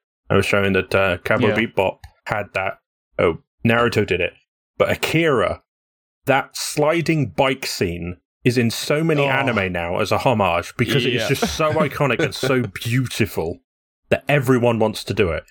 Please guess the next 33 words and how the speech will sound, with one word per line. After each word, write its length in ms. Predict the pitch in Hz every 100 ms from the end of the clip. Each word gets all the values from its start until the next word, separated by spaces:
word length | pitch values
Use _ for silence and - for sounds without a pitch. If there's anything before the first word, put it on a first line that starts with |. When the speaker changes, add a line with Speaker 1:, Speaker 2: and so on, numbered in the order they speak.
| _ _
Speaker 1:
If 140 | 120 -
you 80 | 139
have 140 | 175
a 40 |
character 400 | 175 170 160 156
on 80 | 151
a 40 | 127
Speaker 2:
Yeah. 160 | 139
Speaker 1:
motorbike 440 | 98 - 85 82 -
and 80 | 95
you're 120 | 101
like, 280 | 101 - - _ _ _ _ _ _
"Boss, 360 | 127 113 - -
boss, 520 | 120 104 - - - _ _
boss, 380 | 120 98 - - 113
I've 120 | -
got 180 | 120 117
my 80 | 120
character 320 | 123 120 104
on 120 | 104
a 60 | 120
motorbike. 380 | 120 87 87 -
I'm 180 | 113 110
doing 360 | 98 123 107 87
it. 180 | 90
Fuck 320 | - 120 - 151
you." 100 | 151
<laughs> 920 | - - 415 - 381 - - - -
You 80 | 143
can 160 | 180
fire 360 | 147 180 185 165
Speaker 2:
Yeah. 160 | 123
Speaker 1:
me, 80 | 113